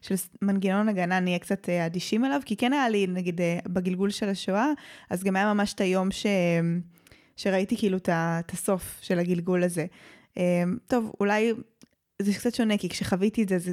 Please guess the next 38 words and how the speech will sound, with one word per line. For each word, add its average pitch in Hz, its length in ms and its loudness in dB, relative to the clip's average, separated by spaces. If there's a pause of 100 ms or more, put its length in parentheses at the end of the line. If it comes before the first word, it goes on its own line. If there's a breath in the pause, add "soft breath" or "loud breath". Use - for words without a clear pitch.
זה, 175 200 -10 (160)
כאילו 196 200 0
היה 196 140 2
הבדל 202 200 0
בין 185 220 2 (100)
מה 185 200 0
חוויתי 190 420 0
ב-, 175 240 -4 (140)
באותו 180 340 0
רגע, 269 220 2
לבין 185 280 0 (520 loud breath)
ההצפה 208 400 0
שהייתה 196 340 0
אחר 214 220 0
כך 269 180 -2
שנזכרתי 220 640 0
בזה. 185 280 2 (380 loud breath)
אז, 180 220 0
אה, 180 40 4 (500)
אז 180 200 -2 (100)
זה 180 160 -2
כן 220 240 2
איזשהו 254 300 0
מצב 240 300 2
שגם 214 300 0
אבל 240 160 2
יכול 254 220 0
לקרות, 277 260 0
כאילו 202 180 -4
שנגיד 185 300 0
נראה 190 180 2
איזשהו 185 300 0
גלגול, 220 380 0
ונהיה 190 200 0
סוג 185 200 -6
של 202 160 0 (420 loud breath)
אדישים 185 420 2
אליו 202 220 2